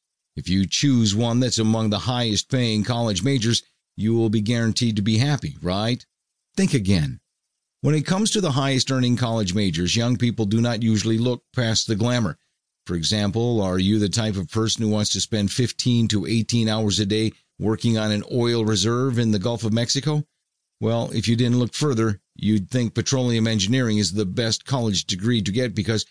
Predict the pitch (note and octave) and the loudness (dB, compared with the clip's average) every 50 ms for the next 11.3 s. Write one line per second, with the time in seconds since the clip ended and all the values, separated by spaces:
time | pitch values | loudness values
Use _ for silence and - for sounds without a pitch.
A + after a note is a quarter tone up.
0 | _ _ _ - A#2+ A#2 - - C#3 C#3 C3+ B2+ A#2+ B2 A#2+ - - - B2+ A#2+ | _ _ _ -4 -2 -2 0 0 0 2 2 2 2 2 0 0 -2 -2 -2 0
1 | G#2 A2 - - B2 C3 C3 C3 B2+ B2 A2 - B2+ A#2 A#2 A#2 A2+ G#2 G#2 A2+ | 0 -2 -2 -2 -2 0 0 2 0 0 -2 -2 -2 -2 0 0 0 0 0 0
2 | B2 C3+ C#3+ C#3+ A#2+ G#2 G2 - - _ _ _ - E2+ D#2 D2+ E2+ G2 A2 B2+ | 0 0 0 0 0 0 -2 -2 -4 _ _ _ -8 -6 -4 0 2 4 4 4
3 | C3 B2 A#2+ A#2+ A#2+ - - B2 A2 - A2+ G#2+ G#2+ G#2+ G2 F#2+ F#2+ D#2+ - G#2+ | 4 2 2 0 0 0 0 0 0 2 2 0 0 0 0 -2 -4 -2 -2 0
4 | G2+ G#2+ C3 C3 - D3 - F#2 - - _ _ _ E2+ E2+ F2 F#2 G2 G2 G2 | 0 2 0 0 0 0 0 0 -2 -4 _ _ _ -6 -4 -2 0 0 0 0
5 | F#2 D#2 - - A2 A2 A#2 A2 E2+ C#2+ - - - _ _ _ _ _ _ _ | -2 -2 -2 -4 -2 0 0 0 0 -2 -4 -8 -14 _ _ _ _ _ _ _
6 | _ _ _ _ _ _ _ _ _ _ _ _ _ _ - C3+ D#3+ F3+ G3 F3 | _ _ _ _ _ _ _ _ _ _ _ _ _ _ 4 4 4 4 4 2
7 | C#3+ C3 B2 A#2+ B2+ C3 - - C3 C#3+ D3+ D#3+ D3 C3 B2 A#2+ G#2+ F#2+ F2+ B2 | 2 2 4 2 2 0 0 -2 -2 -2 0 0 0 2 2 2 2 2 2 2
8 | B2+ B2 A2+ G#2+ - - A2 A2+ G#2+ G#2+ G#2 F#2 F#2+ G#2+ A2+ G#2+ F#2+ F#2+ F2+ - | 2 4 2 2 0 -2 -2 0 2 2 2 2 0 0 0 0 0 0 0 0
9 | D3 D3+ D#3 D3 - - F#2 F2+ F2+ F2 F2+ F2 E2+ E2+ F2 F2+ F#2+ F#2+ G#2 A2 | 0 0 0 -2 -2 -2 -2 0 0 0 0 -2 -2 -2 -2 -2 -2 -2 -2 -2
10 | G#2+ F#2+ G#2+ G#2 F#2+ G#2 A2 G#2+ G2 G#2+ G2+ A#2 A#2 B2 D#3 - A#2 G#2+ - D3 | 0 0 0 0 2 0 0 0 0 0 -2 -2 -2 -2 -2 -2 0 0 0 0
11 | C3+ C#3 A2+ E2 C#2+ C2 | 0 0 -2 -2 -4 -8